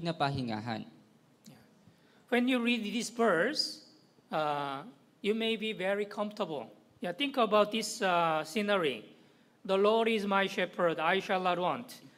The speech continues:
Speaker 2: He makes me to lie down in green pastures. He leads me beside the still waters." So it is very peaceful and then comfortable situation.
Speaker 1: Kaya kung babasahin niyo po ito,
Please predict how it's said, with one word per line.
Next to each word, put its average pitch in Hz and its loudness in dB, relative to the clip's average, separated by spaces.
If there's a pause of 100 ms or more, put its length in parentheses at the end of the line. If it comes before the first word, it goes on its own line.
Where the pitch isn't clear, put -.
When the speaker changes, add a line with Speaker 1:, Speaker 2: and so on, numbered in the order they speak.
(120)
Speaker 2:
He 254 0
makes 220 0
me 220 0 (160)
to 208 0
lie 185 0
down 185 2
in 202 -2
green 190 -2
pastures. 185 -4 (320)
He 226 0
leads 214 0
me 220 2
beside 190 2 (640)
the 196 4
still 196 2
waters." 175 -4 (160)
So 220 -2
it 226 -4
is 220 -4
very 247 -2
peaceful 240 -2 (240)
and 202 0
then 196 -2
comfortable 214 -4
situation. 156 -8 (460)
Speaker 1:
Kaya 135 2
kung 147 -4
babasahin 147 4
niyo 147 0
po 143 0
ito, 147 -2